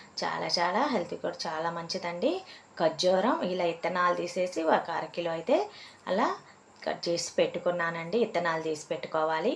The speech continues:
ఇవి ఎలా చేయాలో చూపిస్తా ఫ్రెండ్స్. ముందుగా ఒక బాండ్లీ అయితే తీసేసుకొని అందులో నేను సన్‌ఫ్లవర్ ఆయిల్ వేసుకున్నానండి. అలా బాదం పప్పు వరకు వేయించుకోవటానికి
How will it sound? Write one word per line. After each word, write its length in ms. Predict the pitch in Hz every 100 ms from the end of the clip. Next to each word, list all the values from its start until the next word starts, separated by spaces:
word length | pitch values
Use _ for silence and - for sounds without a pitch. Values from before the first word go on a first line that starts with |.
| -
ఇవి 160 | 190
ఎలా 220 | 175 180
చేయాలో 420 | 190 208 180 180 208
చూపిస్తా 500 | 190 180 180 - 175
ఫ్రెండ్స్. 420 | - 247 - - - - - - -
ముందుగా 360 | 185 185 220 320 415 - - -
ఒక 120 | 180
బాండ్లీ 400 | 180 156 165 175
అయితే 240 | 185 185 175
తీసేసుకొని 720 | 175 175 190 - 190 196 359 415 - - -
అందులో 400 | 170 175 208 349 427
నేను 260 | 208 180 208 311
సన్‌ఫ్లవర్ 600 | 240 175 - 185 190 190
ఆయిల్ 220 | 175 170
వేసుకున్నానండి. 840 | 170 165 175 170 165 165 165 262 427 440 - - -
అలా 240 | - 190 277 311 190
బాదం 380 | 170 165 180 185
పప్పు 240 | 170 170
వరకు 360 | 170 170 175 247
వేయించుకోవటానికి 1000 | 185 170 165 - 165 160 156 160 254